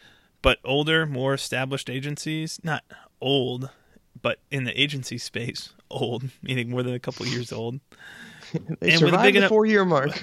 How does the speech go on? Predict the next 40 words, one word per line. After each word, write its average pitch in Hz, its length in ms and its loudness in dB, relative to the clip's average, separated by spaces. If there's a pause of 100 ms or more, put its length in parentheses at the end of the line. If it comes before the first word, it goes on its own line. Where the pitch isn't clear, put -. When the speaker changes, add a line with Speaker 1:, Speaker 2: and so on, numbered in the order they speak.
Speaker 1:
<laughs> - 100 -8
with 185 160 0
a 185 60 -2
big 190 160 2
enough 185 220 2
team 208 240 -2
where 160 240 -2
you 170 120 -6
could 160 120 -4
have 240 220 -6
somebody, 123 480 -4 (680)
um, 113 500 -4 (520)
take 123 200 -4
point 117 300 -4
on 120 220 0
Service 117 320 -6
Hub 113 260 -10 (400)
or 131 60 -12
something 117 300 -6
else. 113 280 -10
And 135 160 0
the 120 60 -2
thing 170 260 -6
that - 220 -8
stuck - 280 -8
out 139 180 -2
to 131 100 -10
me 165 200 -4
was 123 600 -4 (1400)
all 139 220 -2
these 156 180 -4
agencies 151 420 -4
that 143 100 -6
are 139 60 -4
growing 165 240 -4
have 139 100 -6
all 135 120 -4
figured 135 340 -4
out, 139 220 -6 (520)
um, 110 560 -12